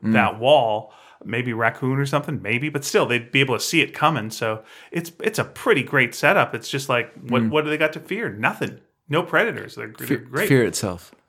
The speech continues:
Speaker 2: That's true. They do, uh,
Speaker 1: Yeah.
Speaker 2: they do fear itself. That is
Speaker 1: Yeah.
Speaker 2: what they say
Speaker 1: So
Speaker 2: about ducks.
Speaker 1: <laughs> Uh, yeah, we, I guess we,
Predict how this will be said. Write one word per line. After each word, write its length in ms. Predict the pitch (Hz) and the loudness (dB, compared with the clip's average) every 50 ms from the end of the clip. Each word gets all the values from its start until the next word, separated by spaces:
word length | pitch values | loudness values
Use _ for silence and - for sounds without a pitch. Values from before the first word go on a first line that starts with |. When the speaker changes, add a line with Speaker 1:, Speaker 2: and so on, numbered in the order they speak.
| _ _ | _ _
Speaker 2:
That's 200 | - 117 110 - | -4 -4 -4 -6
true. 180 | - - 107 107 | -10 -14 -14 -12
They 120 | 98 107 107 | -10 -10 -10
do, 300 | 107 110 107 107 104 101 | -8 -8 -8 -8 -8 -8
uh, 180 | 104 104 104 104 | -10 -10 -8 -6
Speaker 1:
Yeah. 120 | 95 82 | -6 -6
Speaker 2:
they 40 | - | -8
do 100 | 107 107 | -8 -10
fear 180 | 107 - - 117 | -12 -12 -12 -14
itself. 320 | 120 - - - 135 139 - | -14 -14 -16 -16 -16 -14 -10
That 100 | - 117 | -8 -8
is 80 | 120 | -8
Speaker 1:
Yeah. 40 | - - | -8 -10
Speaker 2:
what 100 | 123 - | -12 -12
they 80 | 131 | -12
say 140 | 127 - 127 | -10 -10 -8
Speaker 1:
So 40 | 120 | -8
Speaker 2:
about 160 | - 117 113 | -8 -8 -10
ducks. 340 | - 113 - - - - - - - - - - | -10 -10 -12 -14 -16 -20 -20 -20 -20 -20 -16 -10
Speaker 1:
<laughs> 520 | - - - - - - - - - - - _ - - - - - _ - | -8 -8 -8 -8 -8 -12 -12 -12 -14 -16 -18 _ -20 -20 -20 -20 -20 _ -6
Uh, 320 | 98 98 92 92 92 92 95 | -4 -2 -2 -2 -2 -2 -2
yeah, 260 | 101 113 135 139 110 | 0 0 0 0 0
we, 220 | 104 127 160 156 | 0 0 0 0
I 100 | - - | 0 2
guess 180 | 151 190 185 - | 2 2 2 2
we, 280 | 202 175 143 127 110 | 2 2 2 0 -2